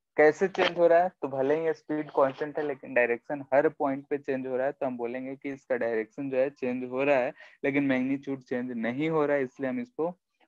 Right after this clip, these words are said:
बोल रहे हैं uniform circular motion है। speed constant रहेगा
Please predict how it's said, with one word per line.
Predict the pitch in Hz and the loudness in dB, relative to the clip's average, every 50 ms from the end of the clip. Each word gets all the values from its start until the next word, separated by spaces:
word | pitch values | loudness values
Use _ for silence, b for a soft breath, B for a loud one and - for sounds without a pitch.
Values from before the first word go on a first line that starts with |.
| _ - | _ -2
बोल | 127 127 131 127 | 0 2 2 2
रहे | 135 147 | 2 0
हैं | 139 127 | 0 0
uniform | 123 120 117 - - 135 139 143 | 0 -2 -4 -2 -2 -2 -2 -2
circular | 135 143 135 131 139 139 139 139 | -2 -4 -4 -4 -4 -4 -2 -2
motion | 139 135 131 131 - 151 143 143 156 | -2 -4 -6 -6 -6 -6 -8 -6 -6
है। | 165 180 - _ _ _ _ - | -10 -10 -12 _ _ _ _ -4
speed | 123 127 - - - - 147 143 156 160 156 | -4 -4 -4 -6 -8 -2 0 0 0 0 0
constant | 147 156 156 143 143 143 - 156 151 147 - - | 0 0 0 0 0 -2 -4 -6 -6 -6 -4 -2
रहेगा | 143 143 143 143 139 160 165 185 | -2 0 0 0 0 0 0 0